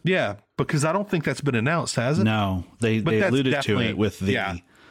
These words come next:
Speaker 1: This is
Speaker 2: and
Speaker 1: gonna
Speaker 2: then
Speaker 1: be a
Speaker 2: I
Speaker 1: s-
Speaker 2: love the way that they left it where they could still go either way, 'cause I
Speaker 1: Yeah.
Speaker 2: like how Moxley was like,
Speaker 1: Yeah.
Speaker 2: "I'll never team with someone until I've spilled blood with them."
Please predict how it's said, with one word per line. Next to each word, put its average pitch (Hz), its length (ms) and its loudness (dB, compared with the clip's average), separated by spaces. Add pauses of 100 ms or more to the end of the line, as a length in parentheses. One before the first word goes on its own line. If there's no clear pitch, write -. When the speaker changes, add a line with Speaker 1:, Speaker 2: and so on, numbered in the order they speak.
(380)
Speaker 1:
This 180 140 0
is - 80 -2
Speaker 2:
and 120 80 2
Speaker 1:
gonna 123 100 2
Speaker 2:
then 120 80 2
Speaker 1:
be - 40 2
a 113 60 2
Speaker 2:
I - 40 2
Speaker 1:
s- 117 40 2
Speaker 2:
love 135 300 2
the 131 100 2
way 113 240 2
that 101 200 -2
they 90 140 2
left 92 440 0
it 90 280 2
where 87 460 2
they 95 240 0
could 92 200 -2
still 117 340 2
go 107 180 2
either 85 240 2
way, 80 380 -2 (100)
'cause 92 160 -2
I 95 60 2
Speaker 1:
Yeah. 110 80 0
Speaker 2:
like 98 160 -2
how 101 100 0
Moxley 90 440 2
was 80 140 -2
like, 80 220 -2
Speaker 1:
Yeah. 113 120 -2
Speaker 2:
"I'll 98 60 0
never 98 240 4
team 98 280 2
with 85 100 0
someone 82 260 2
until 82 300 0
I've 73 140 -2
spilled 85 320 -2
blood 82 180 -2
with 78 120 0
them." 71 200 0